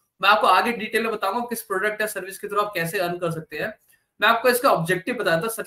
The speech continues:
मित्रा प्रोजेक्ट का ऑब्जेक्टिव क्या था। तो हमारे पास एक डेटा था जहां पे हमने देखा कि बहुत सारे लोग जिन्होंने सर, सोलर से रिलेटेड ट्रेनिंग ली है कुछ सालों पहले,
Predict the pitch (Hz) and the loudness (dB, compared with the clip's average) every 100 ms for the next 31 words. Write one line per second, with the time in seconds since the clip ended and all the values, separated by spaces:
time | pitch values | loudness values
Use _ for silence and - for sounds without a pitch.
0 | 185 185 185 180 175 - 160 143 147 - | -10 -8 -6 -8 -10 -6 -6 -4 -8 -8
1 | 175 160 - 117 - _ _ _ _ 202 | -10 -10 -12 -20 -20 _ _ _ _ 2
2 | 220 240 254 247 202 185 190 208 233 220 | 2 4 0 -2 -6 -2 0 4 4 4
3 | 233 180 185 202 196 196 175 170 196 208 | 2 -2 -4 -4 -4 -4 -2 -2 -2 -6
4 | - 180 - 190 175 185 175 170 196 196 | -6 -12 -6 -2 0 0 -2 -2 -4 -4
5 | 175 175 175 160 180 190 190 185 180 196 | -4 -4 -2 0 0 0 -6 -6 -4 -6
6 | 185 175 170 202 175 170 170 160 160 165 | -6 -4 -2 0 0 0 -2 -4 -2 -2
7 | 165 139 139 | -2 -4 -4